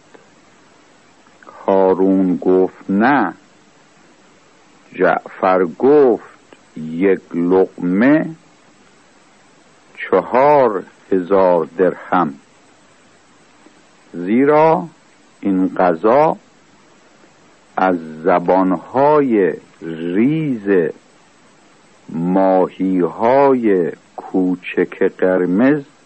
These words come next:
تهیه شده است. میوه‌ها از کشورهای مختلف به دربار می آمد. انگشتر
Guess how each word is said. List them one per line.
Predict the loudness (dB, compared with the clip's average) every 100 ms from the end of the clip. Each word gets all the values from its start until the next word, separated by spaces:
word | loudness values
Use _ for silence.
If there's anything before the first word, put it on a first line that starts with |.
| _ _ _ _ _ _ _ _ _ _ _ _
تهیه | -4 -2 -2 -4 -2 -2
شده | -2 -2 -2 0
است. | 0 -2 -4 -10 _ _ _ _ _ _ _ _ _ _ _ _ _ _ _ _ _ _ _
میوه‌ها | -8 -4 -2 0 0 0 0 2 2 2
از | 0 0 -2 -6 -8
کشورهای | -4 -4 -4 -2 0 0 -2 0 2 0
مختلف | -2 0 -2 -2 -10 -2 0 2 0 -2 -20 _ _ _ _ _ _ _ _ _ _ _ _ _ _ _ _ _
به | -6
دربار | -2 0 0 -2 -2 2 2 2 0
می | -2 -4
آمد. | -2 0 0 0 -4 -6 -16 -20 _ _ _ _ _ _ _ _ _ _ _ _ _ _ _ _ _ -20 _ -4
انگشتر | -2 0 0 0 -2 -2 -10 -2 0 2 0